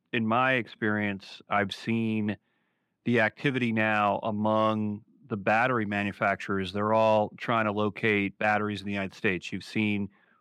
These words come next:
Form Energy announce they're going into West Virginia. You have Controlmatic and Pomega, their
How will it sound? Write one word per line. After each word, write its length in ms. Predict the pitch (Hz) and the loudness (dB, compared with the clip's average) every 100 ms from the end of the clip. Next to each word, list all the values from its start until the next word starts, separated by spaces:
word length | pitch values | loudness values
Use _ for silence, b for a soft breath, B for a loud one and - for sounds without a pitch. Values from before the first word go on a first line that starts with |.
| _ | _
Form 360 | - 127 127 113 | -8 0 2 2
Energy 460 | 113 117 110 113 | 2 0 2 0
announce 480 | 107 104 101 98 - | 2 2 0 -2 -2
they're 160 | 107 101 | 0 2
going 320 | 104 101 98 | 2 2 0
into 300 | 98 - 101 | -2 -4 -2
West 260 | 98 95 - | -2 -2 -8
Virginia. 400 | 95 104 101 92 | -2 0 0 -2
You 240 | 92 98 | -6 -8
have 400 | 95 101 98 95 - _ _ _ _ - | -2 0 2 0 -4 _ _ _ _ -14
Controlmatic 1000 | 113 - 135 127 110 113 117 117 110 101 - - | -10 -2 2 2 2 2 2 2 2 0 -10 -6
and 260 | 104 98 - | -4 -4 -4
Pomega, 680 | 113 101 104 107 107 101 | -4 0 2 2 2 2
their 300 | 95 101 98 | 0 -2 -2